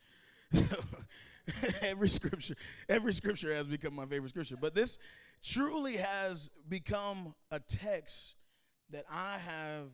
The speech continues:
begun to live my life from, and the only reason I can preach this to you tonight is because the Lord himself began to preach this message to me. I literally recall one morning, I had to go speak. Well, we got an opportunity to go speak to an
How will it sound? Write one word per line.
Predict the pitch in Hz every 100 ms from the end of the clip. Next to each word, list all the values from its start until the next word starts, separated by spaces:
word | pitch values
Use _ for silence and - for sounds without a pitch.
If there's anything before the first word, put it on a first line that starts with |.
| - _ _ _
begun | 151 139 165 175
to | 175 143
live | 156 160
my | 143
life | 131 160 185
from, | - 131 127 131
and | 127 123
the | -
only | 190 202
reason | 170 151
I | 147 139
can | 123
preach | 107 170 185
this | - 127
to | - 123
you | 120
tonight | 110 120 139 131 - _ _ _
is | 127
because | 120 123 131 120
the |
Lord | 120 127 147 131
himself | 123 113 - 151 131
began | 127 120 117
to |
preach | 110 123 117 -
this | 131 -
message | 123 113 110 -
to |
me. | 113 110 104 _ _ _ _ _ _ -
I | 151
literally | 160 214 240 226
recall | 196 180 - 185 160 131 135 -
one | 131 151
morning, | 156 165 160 135 135 - _ _
I | 147
had | 156 160
to | 147
go | 151
speak. | 139 - 165 156 -
Well, | 135 131
we | 123 139
got | 135
an | 123
opportunity | 127 131 117 165 151 135
to | 127
go | 123
speak | - 151 143
to |
an | 139